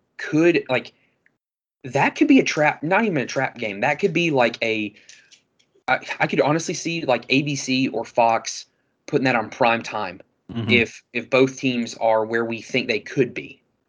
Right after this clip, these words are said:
Speaker 2: All right, so who's, who's leading the way for U S C if they're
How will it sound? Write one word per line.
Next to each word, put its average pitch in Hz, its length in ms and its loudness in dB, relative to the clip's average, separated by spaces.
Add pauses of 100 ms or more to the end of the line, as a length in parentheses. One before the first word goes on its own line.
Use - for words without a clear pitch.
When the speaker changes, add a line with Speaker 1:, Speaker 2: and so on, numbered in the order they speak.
(1400)
Speaker 2:
All 123 80 4
right, 127 120 4
so 127 140 2
who's, 180 340 6
who's 175 300 4
leading 151 400 4
the 120 100 6
way 120 300 4
for 107 640 2
U 120 300 4
S 104 180 2
C 110 400 2
if 107 520 2 (600)
they're 110 720 6